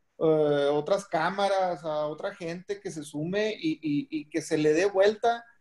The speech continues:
al dinero y que se quede el dinero en Juárez, hombre, es lo que más necesitamos.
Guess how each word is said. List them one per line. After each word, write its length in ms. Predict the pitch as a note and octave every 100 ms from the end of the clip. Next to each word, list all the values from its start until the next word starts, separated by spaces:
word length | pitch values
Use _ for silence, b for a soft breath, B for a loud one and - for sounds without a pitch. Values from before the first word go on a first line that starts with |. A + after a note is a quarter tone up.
| _
al 200 | - D#3
dinero 420 | D#3 D3 D3 D#3+ G#3+
y 60 |
que 120 | G#3+
se 180 | F#3+ C#3+
quede 180 | D3 D#3
el 100 | G#3
dinero 280 | G3 D#3 F3+
en 100 | G3+
Juárez, 420 | F#3 G#3 G#3+ -
hombre, 280 | D3 B2 G2
es 140 | A#2+
lo 120 | F3 G3+
que 100 | E3+
más 180 | D#3+
necesitamos. 840 | F#3 G#3 G3+ D#3 - D#3+ A3 C#3